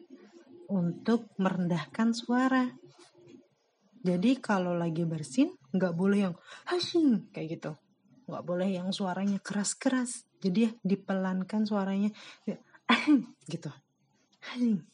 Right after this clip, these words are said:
Tapi rendah suaranya. Jadi tidak, suaranya tidak, tidak tinggi. Kenapa? Karena Rasulullah sallallahu alaihi wasallam, "Kana idza atasya ghatta wajhahu biyadihi aw bi thawbihi wa gudda biha sautahu."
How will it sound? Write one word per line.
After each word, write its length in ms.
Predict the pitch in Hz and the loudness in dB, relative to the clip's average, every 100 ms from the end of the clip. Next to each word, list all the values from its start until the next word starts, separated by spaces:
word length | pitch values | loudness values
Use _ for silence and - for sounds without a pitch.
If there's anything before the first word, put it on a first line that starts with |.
| _ - | _ -8
Tapi 400 | 175 190 294 - - - - _ _ _ - | -4 0 0 -2 -18 -20 -20 _ _ _ -4
rendah 480 | 202 196 180 165 - | 2 4 4 -2 -6
suaranya. 640 | - 160 151 - - - - | -8 -8 -6 -8 -12 -14 -6
Jadi 220 | 180 175 | -2 0
tidak, 300 | 208 196 147 | 0 -2 -2
suaranya 560 | - 202 190 190 190 214 | -4 -4 -2 0 0 2
tidak, 320 | 214 170 - _ _ _ - | 0 -2 -6 _ _ _ -8
tidak 360 | 180 185 - | -4 -4 -4
tinggi. 560 | 196 190 190 - 156 147 - _ _ _ - | 0 4 4 0 -12 -14 -18 _ _ _ -2
Kenapa? 640 | 202 220 220 170 190 233 | 0 0 0 0 0 0
Karena 240 | 196 185 202 | 0 0 0
Rasulullah 560 | 202 196 185 175 175 | 0 -4 -4 -4 -4
sallallahu 560 | 170 185 165 170 175 175 | -4 -4 -4 -4 -4 -4
alaihi 320 | 175 175 165 | -4 -4 -6
wasallam, 560 | 165 160 175 185 277 285 - - | -8 -6 -2 2 2 0 -12 -8
"Kana 320 | - 277 254 | 2 6 6
idza 320 | 226 208 196 | 6 4 6
atasya 720 | 190 247 247 208 - 196 254 302 _ - | 6 6 4 2 2 2 0 -2 _ -2
ghatta 400 | 214 214 - 170 | 0 0 0 2
wajhahu 800 | 180 202 175 160 220 247 294 - | 4 4 2 0 0 2 0 -2
biyadihi 800 | 185 226 226 165 160 - 165 - 175 | 2 4 4 2 -4 -6 -10 -6 -2
aw 160 | 180 | -2
bi 160 | 165 170 | -2 -6
thawbihi 800 | - 220 202 165 180 240 269 - | -2 2 2 2 -2 -2 -2 2
wa 160 | 180 170 | 0 2
gudda 400 | 214 190 180 165 | 2 2 0 -2
biha 240 | 190 208 | -2 -2
sautahu." 800 | 214 - 254 262 254 233 233 233 | -4 0 0 0 0 2 0 0